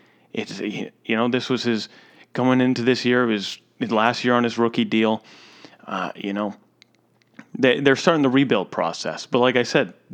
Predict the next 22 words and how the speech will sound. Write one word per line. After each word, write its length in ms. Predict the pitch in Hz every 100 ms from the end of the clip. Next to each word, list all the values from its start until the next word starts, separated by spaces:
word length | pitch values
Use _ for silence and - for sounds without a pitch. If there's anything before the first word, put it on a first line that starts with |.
| - 110
it's 120 | -
the 80 | 117
best 220 | 120 -
division 320 | 117 117 120
in 80 | 113
football. 340 | 131 - 80
I 80 | 82
know 140 | 92
they 100 | 110
went 200 | 107 104
five 220 | - 104 101
and 80 |
eleven 300 | 101 113 113
last 360 | 107 107 104 -
year, 220 | 113 113 - - - - -
letting 240 | - 113 110
go 180 | 110 104
of 140 | 98
Ron 240 | 107 107
Rivera. 480 | 104 98 101 98 107 _ - - - _ 101
But 280 | 90 87 _ _ _
it, 320 | 107 104 -